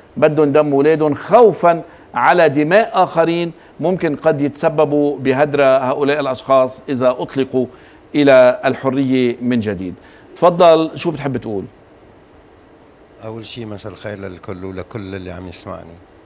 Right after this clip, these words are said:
Speaker 2: أه، بدي وجه تحية إجلال لكل أم ابنها سقط ضحية هيدي التفجيرات،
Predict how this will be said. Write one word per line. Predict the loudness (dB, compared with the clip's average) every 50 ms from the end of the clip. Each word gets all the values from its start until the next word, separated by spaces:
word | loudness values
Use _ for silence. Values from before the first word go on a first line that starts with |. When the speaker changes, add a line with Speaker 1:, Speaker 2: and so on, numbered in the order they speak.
| _ -20 -20 _ _ -20 -20 _ _ _ -20 _ _ _ _ _ -16
Speaker 2:
أه، | -14 -14 -12 -12 -12 -12 -12 -12 -14 -14 -16 -16 -12 -10
بدي | -10 -10 -8 -8 -6
وجه | -6 -6 -8 -8 -8 -10 -10 -10 -12 -14 -14
تحية | -14 -14 -12 -12 -12 -12 -12 -12 -14 -14 -16
إجلال | -16 -16 -12 -8 -8 -8 -8 -8 -10
لكل | -12 -12 -10 -12 -12 -12 -12 -14
أم | -12 -12 -12 -10 -10 -12 -12 -14 -16 -18 -14
ابنها | -14 -12 -12 -10 -10 -10 -10
سقط | -8 -10 -10 -10 -10 -12 -12 -12
ضحية | -14 -12 -10 -12 -10 -10 -10 -10 -10
هيدي | -12 -12 -12 -12
التفجيرات، | -14 -12 -14 -16 -14 -12 -14 -12 -10 -8 -10 -10